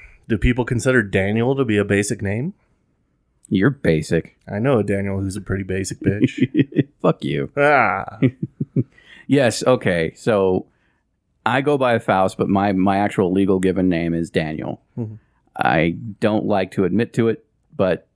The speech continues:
Speaker 2: there are still plenty of family who refer to me as that or other names based on Daniel.
Speaker 1: Mm-hmm.
Speaker 2: Uh, it was, it's, uh, kind of an offshoot of growing up around the time of Karate Kid and getting called Daniel-san all the time.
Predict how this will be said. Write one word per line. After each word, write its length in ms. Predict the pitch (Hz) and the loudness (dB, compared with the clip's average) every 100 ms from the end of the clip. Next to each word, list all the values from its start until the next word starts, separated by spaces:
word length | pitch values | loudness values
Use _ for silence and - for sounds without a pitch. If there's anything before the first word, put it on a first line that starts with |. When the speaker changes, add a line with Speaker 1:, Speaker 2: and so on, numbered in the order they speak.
| _ | _
Speaker 2:
there 180 | 117 110 | 0 0
are 60 | 113 | 0
still 440 | 147 135 120 107 _ - _ | 0 2 0 -2 _ -20 _
plenty 220 | - 139 139 | -2 0 0
of 100 | 131 | 0
family 380 | 135 135 107 | 0 2 2
who 300 | 110 104 104 - | 2 2 2 0
refer 280 | 101 101 | 0 0
to 80 | 101 | 2
me 160 | 95 90 | 2 2
as 160 | 82 | 0
that 240 | 82 90 101 | 0 2 2
or 220 | 85 82 | 2 2
other 280 | 85 82 82 | 2 2 0
names 320 | 87 87 85 | 0 -2 -2
based 280 | 82 87 - | -2 -2 -4
on 140 | 87 | -6
Daniel. 460 | - 85 101 110 - 123 | -4 -4 -2 -4 -4 -4
Speaker 1:
Mm-hmm. 380 | 107 90 92 92 - | -4 -6 -10 -14 -2
Speaker 2:
Uh, 420 | 90 82 82 - - | 2 4 4 2 2
it 100 | 120 | 2
was, 280 | 120 113 - | 2 0 0
it's, 360 | - 127 - - | 0 0 -2 -2
uh, 340 | 117 104 95 90 _ _ _ _ - | 2 2 2 -2 _ _ _ _ -2
kind 140 | 147 | 0
of 60 | 120 | 2
an 80 | 107 | 2
offshoot 300 | 110 - 98 | 2 2 0
of 80 | |
growing 380 | 95 110 107 101 | 2 2 2 2
up 180 | 101 - | 2 2
around 220 | 98 98 | 2 2
the 40 | 95 | 2
time 280 | 107 95 | 0 0
of 60 | 92 | 0
Karate 340 | - 92 92 | 0 0 0
Kid 340 | - 87 90 90 | -2 0 2 2
and 160 | 85 | 0
getting 180 | 87 87 | -2 -2
called 280 | 85 85 78 | -2 -4 -2
Daniel-san 720 | 85 87 82 - 95 85 87 | -2 0 -2 -4 -4 -2 -4
all 180 | 85 85 | -4 -2
the 60 | 82 | -4
time. 560 | - 87 85 85 87 | -2 -2 -2 -2 -4